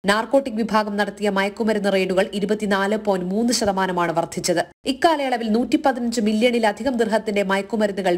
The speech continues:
വിവിധ ഓപ്പറേഷനിലൂടെ പിടിച്ചെടുത്തു. മയക്കുമരുന്ന് ഉപയോഗത്തെ പ്രോത്സാഹിപ്പിക്കുന്ന ആയിരത്തിമൂന്ന് വെബ്സൈറ്റുകൾ ബ്ലോക്ക് ചെയ്തു. സുരക്ഷ ഉറപ്പാക്കാൻ ഷാർജയിലുടനീളം എൺപത്തിയൊൻപതിനായിരത്തി എഴുന്നൂറ്റി എഴുപത്തിരണ്ട് ക്യാമറകളാണ് ഘടിപ്പിച്ചിട്ടുള്ളത്.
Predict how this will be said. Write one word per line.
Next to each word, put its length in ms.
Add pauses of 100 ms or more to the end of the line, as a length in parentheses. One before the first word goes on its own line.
വിവിധ 220
ഓപ്പറേഷനിലൂടെ 760
പിടിച്ചെടുത്തു. 560 (380)
മയക്കുമരുന്ന് 500
ഉപയോഗത്തെ 420
പ്രോത്സാഹിപ്പിക്കുന്ന 920 (160)
ആയിരത്തിമൂന്ന് 640
വെബ്സൈറ്റുകൾ 680
ബ്ലോക്ക് 420
ചെയ്തു. 200 (440)
സുരക്ഷ 400
ഉറപ്പാക്കാൻ 560
ഷാർജയിലുടനീളം 800 (140)
എൺപത്തിയൊൻപതിനായിരത്തി 1080
എഴുന്നൂറ്റി 420
എഴുപത്തിരണ്ട് 560
ക്യാമറകളാണ് 720
ഘടിപ്പിച്ചിട്ടുള്ളത്. 680